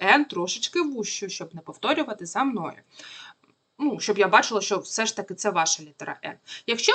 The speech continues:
вам необхідно для малювання вашої літери підняти олівчик вгору, то ви будете використовувати меню "Вигляд", перемістити ручку вгору.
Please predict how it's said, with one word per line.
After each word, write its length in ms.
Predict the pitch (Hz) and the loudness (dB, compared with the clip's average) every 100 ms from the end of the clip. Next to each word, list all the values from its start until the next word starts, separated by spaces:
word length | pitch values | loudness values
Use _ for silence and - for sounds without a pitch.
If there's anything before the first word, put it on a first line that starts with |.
| 494 | 6
вам 220 | 330 349 | 6 6
необхідно 600 | 302 285 - 220 208 165 | 4 2 -2 -4 -4 -4
для 400 | 160 160 180 311 | -8 -2 4 4
малювання 720 | 415 269 208 165 214 359 359 214 | 4 2 0 0 2 2 2 2
вашої 580 | 202 247 - - 233 | 6 6 4 0 -2
літери 680 | 190 185 220 170 180 175 220 _ _ _ | -2 -2 -4 -6 -6 -6 -6 _ _ _
підняти 1200 | 226 247 320 269 208 208 254 269 214 170 160 151 _ _ _ _ _ _ _ _ _ _ _ - - | 0 2 2 -2 -4 -2 2 4 4 2 -10 -18 _ _ _ _ _ _ _ _ _ _ _ -20 -2
олівчик 720 | 202 220 262 214 - 160 - - | 4 4 4 -2 -2 -4 -6 -14
вгору, 720 | 175 185 220 302 403 320 165 - - - | -10 -4 0 6 6 6 0 -10 -18 -2
то 120 | 202 | -2
ви 200 | 196 403 | 2 2
будете 500 | 370 302 247 - 220 | 4 2 0 -6 -4
використовувати 920 | 208 208 233 - 233 190 165 - - - | -4 -4 -6 -4 -2 -2 -2 -8 -12 -8
меню 440 | 185 214 311 359 | -4 2 4 4
"Вигляд", 840 | 285 180 202 165 165 208 269 349 - _ _ _ _ | 2 0 0 0 -2 2 4 2 -6 _ _ _ _
перемістити 1120 | 269 285 247 208 170 175 - 294 381 392 349 | 6 6 6 4 -2 -8 -6 0 0 2 2
ручку 840 | 240 202 254 - - 240 185 202 - - | 2 -2 -6 -10 -10 -8 -2 -4 -4 -12
вгору. 600 | 175 180 240 254 160 | -8 -2 4 6 4